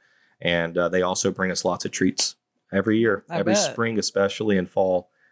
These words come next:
Speaker 1: We get bags of okra and tomatoes and you name it.
Speaker 2: Wow.
Speaker 1: They'll show up randomly on a Saturday with boxes and boxes of produce.
Speaker 2: That's awesome.
Speaker 1: It's lovely. It's lovely. It really is.
Speaker 2: Yeah, you can't go wrong with that. You really can't.
Speaker 1: I know.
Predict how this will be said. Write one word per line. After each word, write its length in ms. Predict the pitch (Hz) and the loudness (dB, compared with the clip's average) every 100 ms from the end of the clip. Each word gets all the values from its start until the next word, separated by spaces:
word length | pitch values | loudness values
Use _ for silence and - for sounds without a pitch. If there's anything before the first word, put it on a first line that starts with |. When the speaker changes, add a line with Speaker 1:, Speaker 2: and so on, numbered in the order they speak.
| _ | _
Speaker 1:
We 100 | 101 | 2
get 340 | 90 87 - - | 4 2 0 -4
bags 320 | 92 95 95 | -2 0 -2
of 120 | 92 | 0
okra 360 | 92 92 98 92 | -2 0 -2 -2
and 120 | 92 | -2
tomatoes 720 | - 90 90 90 90 90 87 | -6 -2 0 0 0 -2 -4
and 220 | 92 87 - - - | -6 -8 -14 -20 -6
you 140 | 104 | 0
name 260 | 104 95 82 | 2 2 0
it. 140 | 80 | -6
Speaker 2:
Wow. 320 | 73 143 69 - | -4 -2 0 0
Speaker 1:
They'll 100 | 98 | -2
show 300 | - 101 101 | 0 0 0
up 120 | - | -2
randomly 460 | 101 101 101 101 101 | -2 0 0 0 -2
on 80 | 101 | -2
a 40 | |
Saturday 560 | 98 95 95 98 98 92 | 0 0 0 0 -2 -2
with 180 | 92 85 _ _ | -4 -10 _ _
boxes 400 | 95 87 - 101 | 0 0 2 2
and 120 | 92 | 2
boxes 400 | 90 90 92 - | 2 -2 -2 -4
of 80 | 90 | -2
produce. 580 | - 95 95 104 107 - | 2 2 4 2 0 2
Speaker 2:
That's 240 | 226 262 | 2 0
awesome. 580 | - 285 302 294 220 156 | -2 -2 -2 2 2 2
Speaker 1:
It's 160 | 175 - | 0 2
lovely. 380 | 101 101 85 82 | 2 2 0 -4
It's 140 | - | -2
lovely. 260 | 92 85 50 | -2 0 -4
It 80 | - | -6
really 140 | 202 | -2
is. 40 | 202 | 0
Speaker 2:
Yeah, 480 | 226 262 190 160 - | 2 2 0 0 2
you 160 | 196 | 0
can't 240 | 190 254 240 | 2 0 0
go 80 | |
wrong 320 | 220 220 240 247 | -2 -2 -4 -6
with 140 | 185 | -2
that. 380 | 143 143 143 - | 0 2 0 0
You 180 | 190 180 | 0 2
really 220 | 202 202 | 0 0
can't. 500 | - 185 196 147 - 104 92 | 0 0 2 2 -2 -6 -4
Speaker 1:
I 100 | 90 | -2
know. 240 | 87 | -2